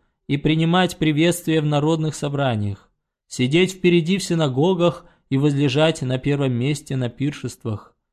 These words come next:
Сии, поедающие дом и вдов и на показ долго молящиеся, примут тягчайшее осуждение».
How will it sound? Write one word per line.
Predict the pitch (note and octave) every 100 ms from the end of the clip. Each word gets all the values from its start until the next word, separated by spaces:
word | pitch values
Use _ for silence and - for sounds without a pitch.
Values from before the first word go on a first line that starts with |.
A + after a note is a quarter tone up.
| _ _ _
Сии, | - - D3 D#3 F#3
поедающие | C3+ B2+ C#3+ C#3+ E3 F3 D#3+ - D3+ D#3 D3+ C3+ -
дом | B2 C3 E3+ E3
и | D3
вдов | C3+ E3+ F3+ E3+ -
и | -
на | C3 C3
показ | C3+ C3 D#3+ D3
долго | A#2+ D3 D#3+ C#3
молящиеся, | C3+ B2+ D3 E3+ - B2 A#2 - A#2 A2+
примут | - C#3 D#3 D3+ D3+ _ _
тягчайшее | - A#2 - C#3 C#3+ B2+ C3 B2+
осуждение». | C3 - A#2 G#2+ A2+ G#2 G2+